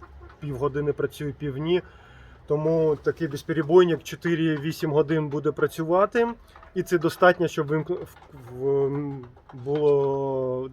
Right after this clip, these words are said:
до-, дали живлення, і він заряд-, зарядиться і буде далі, е, готовий при-, і наступного по весні на нього я,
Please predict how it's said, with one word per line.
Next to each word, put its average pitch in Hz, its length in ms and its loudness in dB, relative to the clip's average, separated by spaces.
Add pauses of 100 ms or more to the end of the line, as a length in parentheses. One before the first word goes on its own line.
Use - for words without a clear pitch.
до-, 143 160 2
дали 151 360 2
живлення, 202 600 2 (420)
і 180 80 2
він 180 180 4
заряд-, 156 440 4 (360)
зарядиться 165 840 2
і 147 200 -10
буде 143 260 -2
далі, 135 280 2
е, 131 180 0
готовий 131 600 -2
при-, 110 120 -8 (600)
і 165 240 -4 (720)
наступного 123 1400 -6 (380)
по 139 120 -2
весні 160 520 -4 (480)
на 160 160 4
нього 165 360 2
я, 147 360 4